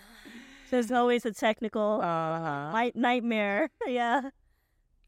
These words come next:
Speaker 2: And I lost all that music. And ever since then, I have not had the same motivation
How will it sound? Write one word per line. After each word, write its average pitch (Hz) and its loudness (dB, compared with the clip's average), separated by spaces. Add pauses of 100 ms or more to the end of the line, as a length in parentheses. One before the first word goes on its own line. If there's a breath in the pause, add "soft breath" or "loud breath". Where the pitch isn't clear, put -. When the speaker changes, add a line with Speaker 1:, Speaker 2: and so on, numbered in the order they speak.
Speaker 2:
And 104 -2
I 104 2
lost 104 2
all 110 2
that 107 0
music. 101 -2 (800)
And 107 -4 (320)
ever 156 0
since 165 -4
then, 120 -2 (140)
I 107 -2
have 104 -4 (100)
not 101 -2
had 104 -4 (140)
the 101 -10
same 113 -2
motivation 104 -2